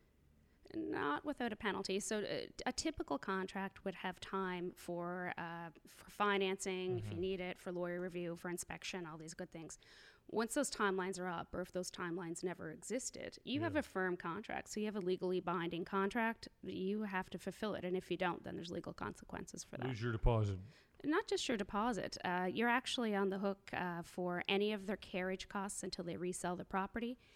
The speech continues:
Speaker 1: And if they sell it at a loss, then you actually have to make up that loss as well.
Speaker 3: Wow.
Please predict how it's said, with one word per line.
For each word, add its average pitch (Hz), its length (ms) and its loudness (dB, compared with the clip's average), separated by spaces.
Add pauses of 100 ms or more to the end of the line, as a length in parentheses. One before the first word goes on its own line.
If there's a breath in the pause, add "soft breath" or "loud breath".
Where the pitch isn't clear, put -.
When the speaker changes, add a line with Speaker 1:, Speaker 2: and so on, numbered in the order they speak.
(140 loud breath)
Speaker 1:
And 202 140 0
if - 80 -6
they 202 100 2
sell 220 280 2
it 214 80 4
at 190 120 0
a 180 60 -2
loss, 196 500 -2
then 185 160 0
you 190 140 0
actually 190 300 -2
have 165 100 -4
to 180 80 -2
make 165 180 0
up - 140 -8
that 170 160 -4
loss 180 300 -4
as 170 100 -6
well. 175 200 -6
Speaker 3:
Wow. 104 360 -6